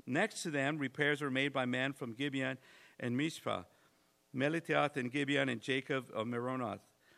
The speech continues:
uh, places under the authority of the governor of Trans-Euphrates. Uh, Uziel, son of, uh, Hariah, one of the goldsmiths, repaired the next section, and Hananiah, one of the perfume makers, made repairs to the next to that.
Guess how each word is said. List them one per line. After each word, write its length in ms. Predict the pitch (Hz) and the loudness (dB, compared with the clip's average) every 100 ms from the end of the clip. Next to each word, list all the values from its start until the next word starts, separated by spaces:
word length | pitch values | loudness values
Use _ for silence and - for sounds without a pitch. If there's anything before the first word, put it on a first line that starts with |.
| _ _ _ - - | _ _ _ -20 -4
uh, 180 | 117 117 | 0 0
places 460 | - 165 170 165 | 2 2 2 2
under 200 | 151 151 | 2 2
the 100 | 135 | 0
authority 380 | 120 147 143 151 | 0 0 0 0
of 100 | 131 | -2
the 80 | 117 | -4
governor 500 | 107 143 147 143 139 | 0 0 2 0 2
of 140 | 113 | 0
Trans-Euphrates. 920 | - 143 123 110 156 - 107 85 - _ _ _ 131 123 | -2 -2 -2 -2 -6 -2 -4 -6 -14 _ _ _ -18 -8
Uh, 240 | 117 113 104 | -4 -4 -4
Uziel, 600 | 117 135 120 170 175 175 | -6 -6 -4 0 2 2
son 280 | - 160 160 | 2 0 2
of, 140 | 156 139 - | 0 -4 -6
uh, 400 | 123 117 113 107 - | -2 -2 -2 -6 -8
Hariah, 520 | 139 135 143 123 139 - - - _ | -2 2 4 4 2 -2 -20 -20 _
one 220 | 147 170 | 4 4
of 80 | 165 | 4
the 80 | 139 | 2
goldsmiths, 580 | 120 165 185 - 139 131 | 4 6 6 2 -2 0
repaired 340 | 135 151 156 | -2 2 2
the 80 | 147 | 2
next 320 | 151 202 - | 2 2 0
section, 500 | - 110 - 120 110 | 0 0 0 -6 -4
and 160 | 113 104 - - | -4 -6 -14 -8
Hananiah, 640 | 165 185 175 151 160 170 | 4 4 6 4 4 4
one 200 | 151 156 | 4 4
of 60 | 160 | 4
the 80 | 143 | 0
perfume 560 | - 139 - 208 262 | 0 -2 0 0 2
makers, 480 | 175 131 - 139 135 | 4 2 2 0 0
made 260 | 135 147 160 | 2 2 2
repairs 380 | 151 143 143 139 | 0 0 0 0
to 80 | |
the 80 | 151 | -2
next 420 | 156 175 208 - | 0 2 2 0
to 120 | - 113 | -6 -4
that. 300 | 101 - | -4 -6